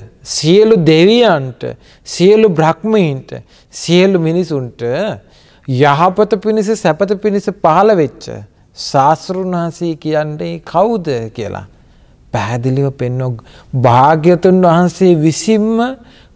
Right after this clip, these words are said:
ගුණ වශයෙන් අපිට ශාස්තෘන් වහන්සේ හඳුන්වලා දුන්නා.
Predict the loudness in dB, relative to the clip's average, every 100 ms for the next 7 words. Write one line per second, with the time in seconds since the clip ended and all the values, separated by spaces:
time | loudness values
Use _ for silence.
0 | 0 2 4 4 4 2 2 0 2 0
1 | -2 -4 -6 -10 -14 _ -16 -4 -2 -2
2 | -4 -10 -8 -8 -8 -10 -10 -8 -8 -8
3 | -10 -10 -12 -12 -14